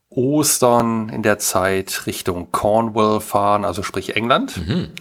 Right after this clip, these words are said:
Speaker 1: um dann unsere Freunde dort auch
Speaker 2: Mhm.
Speaker 1: zu besuchen, also Cornwall mitzunehmen als, äh, Urlaub und dann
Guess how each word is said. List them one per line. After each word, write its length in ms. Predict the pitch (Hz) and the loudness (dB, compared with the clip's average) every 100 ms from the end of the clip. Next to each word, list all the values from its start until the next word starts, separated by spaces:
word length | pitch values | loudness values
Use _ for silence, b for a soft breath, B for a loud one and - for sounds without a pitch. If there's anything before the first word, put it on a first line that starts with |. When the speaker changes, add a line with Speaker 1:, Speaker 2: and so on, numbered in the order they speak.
| - | -2
Speaker 1:
um 340 | 127 120 113 | 0 0 0
dann 540 | 104 101 110 110 107 107 | 0 0 0 -2 -4 -4
unsere 260 | 104 104 | -2 -2
Freunde 300 | - 104 107 | 0 2 2
dort 180 | 101 98 | 2 2
auch 100 | 101 | 0
Speaker 2:
Mhm. 40 | |
Speaker 1:
zu 120 | - 104 | 0 -4
besuchen, 380 | 90 101 107 101 | -4 -8 -6 -4
also 180 | 90 | -4
Cornwall 380 | 98 104 110 107 | 0 0 0 0
mitzunehmen 540 | 101 - 107 98 98 98 | -2 -4 -6 -6 -6 -8
als, 440 | 92 - - - | -8 -6 -6 -8
äh, 100 | 95 | -8
Urlaub 480 | 92 117 127 117 113 | -4 2 2 2 0
und 140 | 104 | -2
dann 380 | 107 101 101 | -4 -6 -8